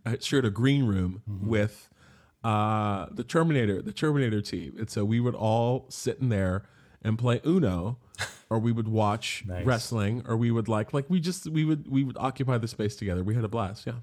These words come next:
Speaker 2: Very
Speaker 1: I
Speaker 2: cool.
Speaker 1: loved, I loved that. I loved T two.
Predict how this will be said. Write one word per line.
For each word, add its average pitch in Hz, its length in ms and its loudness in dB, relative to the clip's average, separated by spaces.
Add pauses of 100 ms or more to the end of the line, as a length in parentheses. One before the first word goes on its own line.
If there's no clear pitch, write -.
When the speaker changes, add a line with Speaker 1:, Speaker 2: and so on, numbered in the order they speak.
(280)
Speaker 2:
Very 92 260 -4
Speaker 1:
I 120 80 0
Speaker 2:
cool. 117 100 2
Speaker 1:
loved, 110 420 0
I 110 80 -2
loved 104 480 0
that. - 300 -10
I 98 60 -4
loved 95 340 -4
T - 100 -12
two. - 300 -14